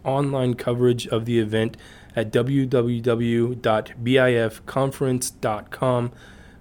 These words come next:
Visit the site prior to the conference for information, including a meeting schedule and details, links to the online registration, and an archive to coverage of previous years.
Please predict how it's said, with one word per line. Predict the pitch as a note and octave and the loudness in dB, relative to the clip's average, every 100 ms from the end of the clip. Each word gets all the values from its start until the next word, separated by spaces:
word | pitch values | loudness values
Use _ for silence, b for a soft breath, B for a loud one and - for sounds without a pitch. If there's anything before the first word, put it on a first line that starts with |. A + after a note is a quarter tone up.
| B | B
Visit | B2+ C3+ F#3 | 4 6 4
the | D#3+ | 2
site | - D3 B2 B2 | 0 4 2 2
prior | - C#3 C#3 C3+ | 0 2 4 2
to | - C3+ | 0 -4
the | A#2 | -2
conference | - B2 A#2 B2 A2+ | -2 -4 -2 -4 -4
for | - - A#2 A2 G#2+ | -8 -4 0 2 2
information, | A#2+ A#2+ A#2 A2+ A2+ A#2 | 0 -2 -2 0 0 0
including | A2 G#2+ A#2+ A2+ G#2 | -2 2 4 4 2
a | |
meeting | G#2+ A#2+ B2 B2 | 0 0 2 0
schedule | - A#2+ A#2 B2 A2+ | 0 -2 2 2 2
and | G#2 | -2
details, | A#2 C#3 - C#3+ C#3 - B B B | -4 -4 0 2 0 -4 B B B
links | C3 D3+ D#3 - - | 4 4 4 -2 -6
to | - | -4
the | C3 B2 | 0 2
online | A#2 C3+ C3 B2+ | 2 0 2 2
registration, | A#2+ A#2 - - A#2+ - A#2+ - B B B | 0 0 -2 0 0 0 -2 -4 B B B
and | G#2+ | -2
an | G#2+ | 0
archive | A2 B2+ B2+ B2 A#2+ A2 - | 2 2 2 2 2 0 -6
to | - | -10
coverage | - - B2 B2 A#2 A2+ - - | -6 -2 0 2 2 0 -10 -14
of | G#2+ G2+ | -14 -10
previous | - G#2+ G#2 G2 - | -4 0 0 -2 -4
years. | F#2+ F#2 - | -8 -8 -12